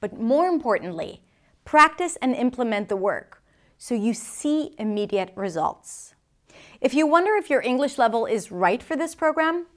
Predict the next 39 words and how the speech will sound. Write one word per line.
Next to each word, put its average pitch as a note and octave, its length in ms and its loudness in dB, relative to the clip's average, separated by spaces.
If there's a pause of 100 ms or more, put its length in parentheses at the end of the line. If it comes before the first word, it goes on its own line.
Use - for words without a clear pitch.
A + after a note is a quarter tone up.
(120)
I'll A#3+ 140 8
tell A#3+ 180 4
you G3 140 2
this. - 420 -8 (720)
I C#4+ 180 8
don't E4+ 240 4
do A3+ 260 4
English F3+ 380 -4
levels. D3 520 -2 (260)
Fluency E4 840 -2 (180)
is A3 200 -2
subjective. E3 720 -6 (340)
Sometimes F#4 560 4
you E4+ 80 0
may D#4 140 4
feel D4 240 2
free C4+ 420 -2
and B3 160 -2
fluent C4 440 -2
talking C4 420 4
with C4 140 0
friends, A3 500 0 (220)
and B3 100 0
the C4 80 2
next C4+ 300 4
day D4 180 8
you C#4 160 4
might B3+ 320 6
feel C#4+ 220 2
like A#3+ 200 6
a C4+ 60 2
beginner A#3 680 6 (220)
because C#4+ 240 4
the C#4+ 100 -2
subject F4 560 2
is C#4 160 0
new F#4+ 240 2
to F#4 80 4
you, F#3+ 400 2